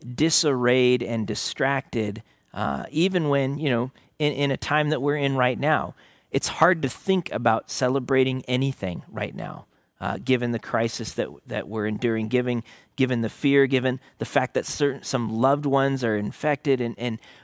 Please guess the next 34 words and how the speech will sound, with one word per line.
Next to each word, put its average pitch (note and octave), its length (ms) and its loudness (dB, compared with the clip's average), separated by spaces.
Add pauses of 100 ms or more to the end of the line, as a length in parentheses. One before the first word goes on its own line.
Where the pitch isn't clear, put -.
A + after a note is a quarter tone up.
(120)
this C#3+ 280 -2
is D3+ 120 -2
just D3+ 280 -4 (560)
some, F#3 280 2 (100)
it's D3+ 200 -2
a D3+ 60 -2
season G#3 440 0
of C#3+ 120 0
life C#3+ 320 2
where, C3 260 2
where D3+ 200 2
it C#3+ 120 0
doesn't E3 340 0
feel C#3+ 520 2 (580)
right - 600 0 (120)
in A#2+ 140 -4
some A2 320 0
ways G#2+ 440 -2 (360)
to - 80 2
be B2 140 0
celebrating A#2 760 2
something G#2+ 380 -4
when G#2 120 -2
there's G#2+ 180 -4
so B2+ 180 -2
much A#2 240 -2
hurt A#2+ 420 -4
and G#2+ 320 -6
loss - 440 0
being A2 260 -4
experienced G#2 760 -6
in F#2+ 100 -8
the G2+ 60 -8
world. C3 440 -8